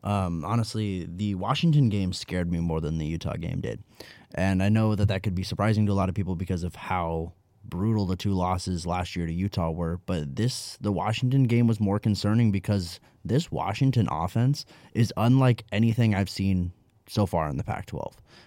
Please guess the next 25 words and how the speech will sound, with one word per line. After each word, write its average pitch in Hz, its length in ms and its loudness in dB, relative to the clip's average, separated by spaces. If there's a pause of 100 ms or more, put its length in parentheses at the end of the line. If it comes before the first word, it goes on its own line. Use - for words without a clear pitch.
And 104 120 0
I've 135 80 4
been 135 160 6
following 117 420 2
the 95 80 2
conference 90 380 -2
pretty 101 340 0
closely 92 400 -2
this 107 220 -2
year, 120 180 0 (260)
and 104 200 2
we 120 120 6
knew 117 220 6
that 101 140 2
Washington 110 500 2
was 110 120 0
gonna 113 200 2
come 107 220 2
in, 92 160 0 (240)
they 101 100 0
were 95 80 0
gonna 92 180 0
throw 98 260 -2
the 120 100 2
ball 95 360 2